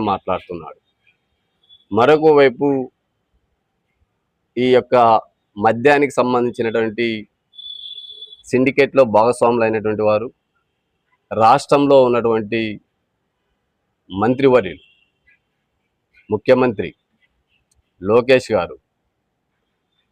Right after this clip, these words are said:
పార్టీ అధ్యక్షులు, ఇది కల్తీ మద్యం కుట్ర పూర్తిగా జగన్మోహన్ రెడ్డి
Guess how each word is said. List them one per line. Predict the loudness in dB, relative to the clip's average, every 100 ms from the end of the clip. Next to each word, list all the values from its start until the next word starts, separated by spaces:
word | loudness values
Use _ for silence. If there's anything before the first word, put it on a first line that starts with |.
| _ -2
పార్టీ | -2 0 0 0
అధ్యక్షులు, | 2 -2 -4 -6 -6 -8 -12 _ _ _ _ _ _ _ -10
ఇది | -2 0 0 -4 _ _ _ _ _ _ _ -4
కల్తీ | -4 -2 -2 0 0
మద్యం | 0 -2 -4 -4
కుట్ర | -4 -2 -2
పూర్తిగా | -4 -10 -6 -2 0 0
జగన్మోహన్ | 0 0 0 -2 -2 -2
రెడ్డి | -2